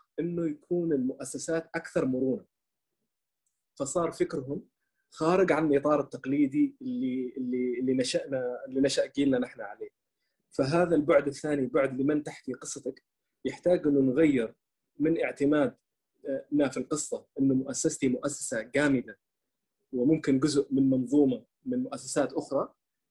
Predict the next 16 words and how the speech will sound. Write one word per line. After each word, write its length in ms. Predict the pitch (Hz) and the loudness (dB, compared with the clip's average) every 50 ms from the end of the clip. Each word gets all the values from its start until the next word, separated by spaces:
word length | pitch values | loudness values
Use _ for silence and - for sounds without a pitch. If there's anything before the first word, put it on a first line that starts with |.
| _ _ _ - | _ _ _ -8
إنه 560 | 151 160 165 170 170 175 185 190 185 185 - _ - | -6 -4 -4 -4 -2 -2 -2 -2 -4 -6 -8 _ -2
نحن 500 | 151 - - - 160 160 165 156 131 135 | -2 -2 -2 -2 0 0 2 0 2 2
جزء 360 | 160 175 170 185 - - 139 | 2 2 4 2 2 2 0
من 180 | 139 135 135 | 0 2 2
ما، 280 | 135 135 135 135 135 135 _ _ _ _ _ _ _ _ _ _ _ - 131 | 2 2 0 0 -2 -6 _ _ _ _ _ _ _ _ _ _ _ -12 -10
آه، 460 | 127 127 123 120 120 120 117 117 123 135 | -8 -8 -6 -8 -8 -8 -10 -8 0 2
يسمى 580 | 139 135 139 - 170 160 165 165 170 175 165 | 2 2 4 4 2 4 4 4 4 4 2
بالشبكات 1200 | 139 127 - 151 165 175 175 - - 139 135 135 - - - - - 127 127 120 - - 151 147 - | 2 0 -2 -2 0 0 0 -2 -2 -2 -2 -2 -2 -4 -4 -2 -2 -2 -2 -2 0 0 0 0 -2
السائلة. 440 | 127 - - - 135 131 - - - _ _ _ _ _ _ _ _ _ _ _ _ _ - | -6 -6 -4 -4 -4 -4 -6 -10 -18 _ _ _ _ _ _ _ _ _ _ _ _ _ -6
والشبكات 540 | 131 - 147 139 135 135 - 175 165 - | -2 -2 0 0 0 0 0 0 0 0
السائلة 460 | 143 - - 156 156 156 160 143 147 135 | -4 -2 0 0 2 2 2 2 0 0
هذه، 680 | 127 147 147 147 143 139 143 139 131 127 123 120 120 - - | 2 2 2 2 2 0 0 0 0 -2 -2 -6 -8 -8 -8
آه، 300 | - 117 117 113 113 117 127 | -8 -8 -6 -6 -4 0 0
نظرية 600 | 131 123 127 139 151 160 147 127 127 160 - _ _ _ _ - _ _ _ _ | 2 2 4 4 4 4 2 2 0 -2 -6 _ _ _ _ -20 _ _ _ _
تكلم 420 | - 165 156 156 151 139 139 135 | 0 0 2 2 0 -2 -4 -4
عنها 520 | 135 143 151 147 143 151 139 135 131 - | -4 -4 -4 -4 -4 -4 -4 -4 -4 -6